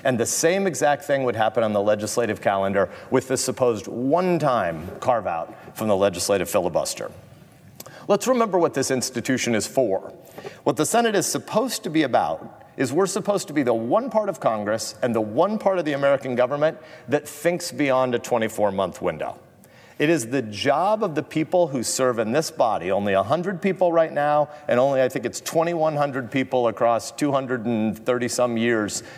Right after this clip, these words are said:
of U S history. Only two thousand people have had the honor of serving our states in this body. It's supposed to be our job to take the long-term view. Not just twenty-four hours of Twitter, but we're supposed to think beyond the twenty-four months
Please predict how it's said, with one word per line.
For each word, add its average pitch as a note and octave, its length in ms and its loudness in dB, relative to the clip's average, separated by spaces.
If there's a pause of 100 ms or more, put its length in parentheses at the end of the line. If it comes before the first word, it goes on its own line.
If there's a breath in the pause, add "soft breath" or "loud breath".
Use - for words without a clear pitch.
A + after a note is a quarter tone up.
of A#2+ 140 2
U B2 160 2
S A#2+ 160 2
history. G2 380 -2
Only G#2 180 0
two D#3+ 140 2
thousand C#3+ 360 0
people A2+ 300 0
have G2+ 100 2
had A2+ 140 2
the G#2 140 0
honor C3 320 2
of B2+ 100 -2
serving A#2+ 340 0
our G#2+ 120 4
states F#2+ 440 -4 (300 loud breath)
in B2 120 2
this A#2 140 0
body. F#2+ 380 0 (300 loud breath)
It's D3 160 0
supposed F3+ 560 -2
to G#3+ 80 -4
be E3+ 120 2
our C#3+ 140 4
job G#2 380 2
to A#2+ 100 -6
take A2 240 -4
the A2+ 80 -2
long-term G2+ 540 0
view. D#2+ 240 -6 (720 loud breath)
Not G#3 240 0
just - 340 -6
twenty-four E3+ 400 2
hours D3+ 240 2
of A2 80 -8
Twitter, G3+ 300 -2
but C3 120 -6
we're G3+ 120 0
supposed - 260 0
to D3+ 60 -4
think D#3+ 240 -2
beyond D3 280 2
the C#3 60 0
twenty-four E3+ 480 0
months C#3+ 380 0